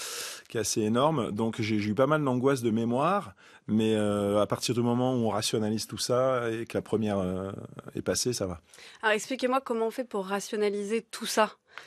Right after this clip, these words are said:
Speaker 2: C'est-à-dire, euh, trois heures, en fait, de scène, euh, pratiquement. On en
Speaker 1: Ouais.
Speaker 2: a une entracte.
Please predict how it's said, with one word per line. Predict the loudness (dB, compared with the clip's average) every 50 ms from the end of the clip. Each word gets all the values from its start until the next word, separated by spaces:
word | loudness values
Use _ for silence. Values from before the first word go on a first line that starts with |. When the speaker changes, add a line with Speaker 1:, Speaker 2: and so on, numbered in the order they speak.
| -20 -18
Speaker 2:
C'est-à-dire, | -16 2 6 6 8 8 8 6 8 10 10
euh, | 12 12 12 12 10 8 4 -2 -8 -8 -8 -6
trois | 6 10 10 10 10 10 10
heures, | 10 10 10
en | 10 8 8
fait, | 8 6 6 6
de | 6 4 4
scène, | 4 6 8 10 12 12 12 10 8 8
euh, | 6 6 6 6 4 2
pratiquement. | 0 -2 -2 -2 -2 -4 0 6 8 8 8
On | 10 8
en | 6
Speaker 1:
Ouais. | 6 6
Speaker 2:
a | 6
une | 6 6 6
entracte. | 4 0 0 0 0 0 0 0 -2